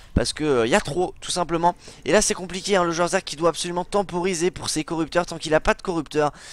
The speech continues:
il va pas pouvoir sniper ses Colossus et ça va devenir très très compliqué.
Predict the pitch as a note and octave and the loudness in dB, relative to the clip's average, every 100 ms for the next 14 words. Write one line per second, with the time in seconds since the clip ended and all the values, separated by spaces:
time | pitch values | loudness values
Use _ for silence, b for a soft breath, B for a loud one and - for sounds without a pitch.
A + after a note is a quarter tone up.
0 | B A#2+ D3+ E3+ C#3+ E3 E3 - D#3 D#3+ | B 0 2 2 0 0 2 0 0 -2
1 | D#3+ E3 D#3 D3 C#3+ E3+ - D#3 C3 C3 | 0 -2 -2 -2 -2 -2 -2 0 0 0
2 | D3 D#3 - E3 D3+ C#3+ D#3 C#3 D#3+ | -4 -6 -6 -8 -8 -10 -10 -4 -4